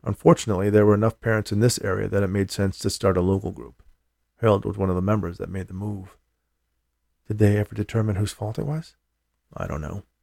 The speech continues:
I heard the story from a leader of that old group. I don't know if it was just a sleep-deprived trucker or a wrong-way driver or just a horrible accident.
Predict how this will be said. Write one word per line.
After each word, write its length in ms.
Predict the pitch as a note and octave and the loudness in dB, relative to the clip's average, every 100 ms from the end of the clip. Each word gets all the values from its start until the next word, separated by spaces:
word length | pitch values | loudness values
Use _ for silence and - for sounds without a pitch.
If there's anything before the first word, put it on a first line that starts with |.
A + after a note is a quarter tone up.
| _ _ | _ _
I 60 | - | -4
heard 180 | G#2 F#2+ | -4 -2
the 40 | |
story 300 | - A2 A2 | 4 6 6
from 160 | - G#2+ | 4 2
a 60 | |
leader 220 | G#2+ A#2 | 6 8
of 80 | G#2 | 8
that 120 | G#2 | 8
old 220 | G#2 C3+ C3 | 8 6 2
group. 260 | - - _ _ _ _ _ _ _ _ - | -10 -18 _ _ _ _ _ _ _ _ 2
I 160 | G2 | 8
don't 120 | A#2+ B2+ | 10 10
know 120 | C3 | 8
if 100 | B2 | 6
it 40 | |
was 180 | B2+ A2+ | 6 6
just 220 | B2 - | 6 4
a 40 | G2+ | 0
sleep-deprived 840 | - A2 - G2 A2 A2 G#2+ G2+ | 6 6 6 2 6 8 6 4
trucker 500 | - G#2+ - D2+ D2+ | 4 4 6 4 4
or 80 | G2 | 2
a 60 | F#2 | 2
wrong-way 440 | G2+ G#2+ A2 G#2+ | 4 4 6 6
driver 560 | G#2+ G2+ A2 B2+ D#3 F#2 | 6 6 6 4 2 0
or 80 | |
just 300 | F#2 G#2+ - | -2 -6 -4
a 60 | - | -4
horrible 420 | G#2+ B2 D3 C#2+ | -2 -4 -2 -4
accident. 480 | - - - C2 | -4 -8 -14 -18